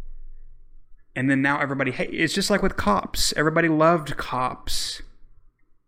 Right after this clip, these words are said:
You know, police officers and nurses, I mean, not just, not nurses, but everybody appreciated cops two months ago.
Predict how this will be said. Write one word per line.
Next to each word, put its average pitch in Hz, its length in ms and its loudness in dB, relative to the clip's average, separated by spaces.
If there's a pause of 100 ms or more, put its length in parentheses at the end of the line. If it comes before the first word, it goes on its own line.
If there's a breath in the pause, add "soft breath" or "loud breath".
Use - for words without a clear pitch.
(480)
You 139 100 -8
know, 131 120 -4
police 143 320 0
officers 143 560 0
and 120 160 -2
nurses, 139 520 0
I 135 40 -2
mean, 131 320 -2 (160)
not 139 140 4
just, 131 180 -4 (180)
not 131 280 2
nurses, 123 400 -4
but 143 120 2
everybody 156 360 2 (840 loud breath)
appreciated 127 600 10
cops - 600 -6 (960)
two - 120 8
months 143 300 2
ago. 113 300 -2